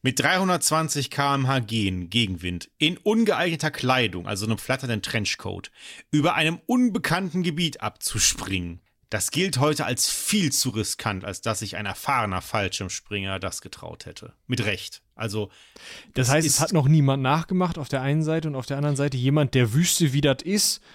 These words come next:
Speaker 2: hätt's nicht gemacht.
Speaker 1: Also man hat einen Simulationsflug gemacht, tatsächlich. Ich sehe, auch das fehlt hier in der Recherche, aber ich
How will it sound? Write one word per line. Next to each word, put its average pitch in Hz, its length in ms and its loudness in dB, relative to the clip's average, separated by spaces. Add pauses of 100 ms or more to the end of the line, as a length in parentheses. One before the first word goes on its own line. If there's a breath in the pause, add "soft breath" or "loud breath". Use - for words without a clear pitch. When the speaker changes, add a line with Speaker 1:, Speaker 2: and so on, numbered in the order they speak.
(140 soft breath)
Speaker 2:
hätt's - 260 0
nicht 143 140 2
gemacht. 113 420 0 (420)
Speaker 1:
Also 117 200 -4
man 120 160 0
hat 180 140 -2
einen 151 120 2
Simulationsflug 143 1700 0
gemacht, 160 640 -6
tatsächlich. 170 920 -4
Ich - 60 -20
sehe, 110 280 -4
auch 101 100 -10
das 131 240 -4
fehlt 151 220 -6
hier 156 220 -6
in 156 80 -8
der 147 120 -8
Recherche, 147 440 -4
aber 107 120 -8
ich - 260 -14